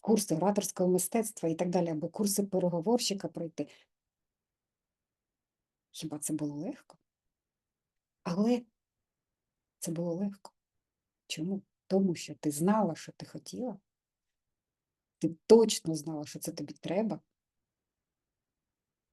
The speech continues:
і в тебе була до цього внутрішня мотивація.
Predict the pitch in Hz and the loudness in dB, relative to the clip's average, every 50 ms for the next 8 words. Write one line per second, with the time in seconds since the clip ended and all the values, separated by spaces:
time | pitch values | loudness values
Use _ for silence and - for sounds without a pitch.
0 | _ _ _ _ _ _ _ _ _ _ _ _ _ _ _ _ _ _ _ _ | _ _ _ _ _ _ _ _ _ _ _ _ _ _ _ _ _ _ _ _
1 | - 180 175 160 165 - 196 202 202 185 156 165 160 160 156 156 156 - - 180 | -4 -2 -2 -2 -2 -2 -2 0 0 0 0 0 -2 -2 -2 -2 -4 -6 -4 -4
2 | 180 175 165 151 147 151 180 175 175 - - - - 165 156 156 156 - 160 151 | -4 -4 -4 -6 -4 -2 -4 -4 -4 -6 -12 -12 -8 -6 -4 -4 -6 -6 -10 -12
3 | 151 151 147 - - - 160 | -12 -14 -16 -16 -18 -20 -20